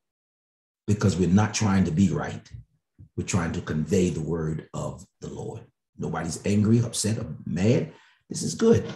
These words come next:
Bring it on in the name of Jesus. All right.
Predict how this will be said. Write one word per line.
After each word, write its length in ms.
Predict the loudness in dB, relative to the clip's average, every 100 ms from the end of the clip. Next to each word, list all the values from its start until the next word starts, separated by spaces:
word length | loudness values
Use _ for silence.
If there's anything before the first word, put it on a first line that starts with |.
| -10 -12 -16 -6
Bring 240 | 6 8
it 80 | 10
on 280 | 8 8 6
in 120 | 4
the 80 | 2
name 320 | 4 4 2
of 60 | 0
Jesus. 580 | -4 -6 -10 -14 -16 _ _ _ _ -10
All 240 | -4 -2
right. 280 | 0 -2